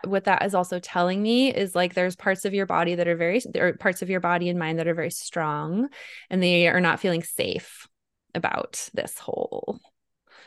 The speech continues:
wanting to self-pleasure thing. <laughs> So let's just, like, take another moment. You know,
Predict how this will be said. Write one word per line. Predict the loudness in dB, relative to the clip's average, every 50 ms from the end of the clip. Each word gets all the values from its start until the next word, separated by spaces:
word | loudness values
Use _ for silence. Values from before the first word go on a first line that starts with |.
| -18 _ -6
wanting | -4 -4 -4 -4 -6 -6
to | -8 -8
self-pleasure | -8 -8 -8 -8 -8 -8 -8 -6 -6 -8 -8 -8 -10 -10
thing. | -6 -2 -2 -2 -2 -2 -4 -2 0 2 2 2 0 -4 -8 -10 -8
<laughs> | _ -8 -8 -8 -8 -12 -18 _ _ _ _ _ _
So | _ 2 4 6
let's | 6 6 4 2
just, | -2 -4 -2 -2
like, | -2 -2 -2
take | 0 0 0 0 2
another | 2 2 2 2 2 2 2
moment. | 2 2 0 0 0 -2 -2 -2 -2 -4 -4 -6 -6
You | -4 -2
know, | 0 0 0 0 0 0 0 -2 -4